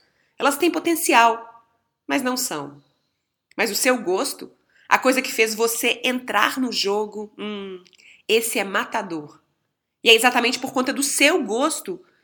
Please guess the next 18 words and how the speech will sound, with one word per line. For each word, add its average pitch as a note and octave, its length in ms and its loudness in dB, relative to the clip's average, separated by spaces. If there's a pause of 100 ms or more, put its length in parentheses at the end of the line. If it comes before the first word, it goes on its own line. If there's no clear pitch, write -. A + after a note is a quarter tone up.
que - 80 -12
o A3 40 -6
seu B3+ 140 0
trabalho C4+ 420 2
te D#4+ 100 -4
decepciona. A#3 840 -4 (800)
Um B3 120 2
monte C4 280 2
de B3 80 -2
pessoas A3+ 480 -2
nunca D4 560 2
passam G#3+ 460 2
por G3+ 140 -8
essa G3+ 200 -2
fase. D#3+ 480 -2 (420)
Elas C4+ 220 2
simplesmente D#4 640 0
desistem D4 760 0